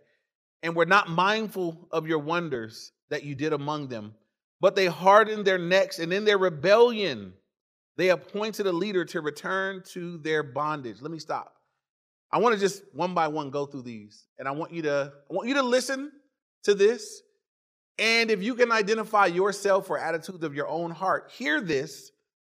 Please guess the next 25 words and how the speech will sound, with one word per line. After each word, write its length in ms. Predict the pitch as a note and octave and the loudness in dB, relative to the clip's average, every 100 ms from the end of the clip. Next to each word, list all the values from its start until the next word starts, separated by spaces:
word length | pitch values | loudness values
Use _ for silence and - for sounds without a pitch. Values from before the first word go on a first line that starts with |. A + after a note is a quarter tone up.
| _ _ _ _ | _ _ _ _
and, 160 | F3+ F3+ | -2 0
and 160 | F3+ F3+ | 0 4
make 220 | G#3+ G#3 | 2 2
the 120 | G3+ | -2
adjustments, 760 | F3 D3+ A3+ - A2 - - - | 0 -2 -4 -6 -18 -20 -20 -4
right? 240 | D#3 F#3 C#3+ | 0 0 4
This, 280 | D#3+ C4+ - | 4 4 0
these 320 | D#3+ B3 C#4 | -2 2 2
are 60 | C4+ | 4
the 140 | C#4 | 2
things, 640 | B3+ A#3+ A#3+ A#3 A#3+ B3 - _ _ _ _ _ | 2 2 2 0 -4 -8 -12 _ _ _ _ _
these 260 | G3 C4+ | 0 4
are 60 | B3 | 4
the 180 | G#3+ - | 4 4
attitudes 640 | F#3+ A#3 A#3 - A#3 A3 | 4 4 0 -6 -6 -4
of 140 | F#3+ E3 | -4 -4
heart 460 | - F#3+ C#3+ G#2 - _ - | 0 2 2 0 -14 _ -4
that 360 | D#3 D#3+ - | -2 -2 -6
kept 400 | - G3+ F#3+ - | -2 0 0 -8
people 540 | - F3 C#3+ C#3 C#3 C#3 _ _ _ _ _ _ | -14 -14 -10 -10 -10 -14 _ _ _ _ _ _
from 200 | F3+ E3+ | 0 0
the 80 | D3 | -2
promises 580 | - E3 F3 F#3 A3 G#3 | -2 -2 -2 -4 -4 -4
of 80 | |
God. 400 | G3 F#3 G3+ A3 | 0 0 -2 -4